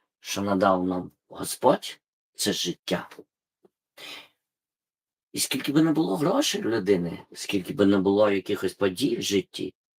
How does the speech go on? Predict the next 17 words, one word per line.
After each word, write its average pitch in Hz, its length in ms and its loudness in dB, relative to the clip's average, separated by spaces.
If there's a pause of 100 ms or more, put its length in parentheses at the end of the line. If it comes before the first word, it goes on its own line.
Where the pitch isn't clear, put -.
(220)
бурхливих 110 920 0 (180)
або 95 300 4
не 82 180 -4
таких 127 440 2
бурхливих, 104 720 0
але 92 380 2 (640)
по-справжньому 107 920 -2 (140)
щаслива - 580 2
людина 87 480 0 (240)
тільки 95 300 -2
тоді, 98 440 -4 (1400)
і 104 100 -8
це - 200 0
ви 87 120 0
під-, 90 300 -6
під-, 120 420 2
підтвердите. 156 880 -2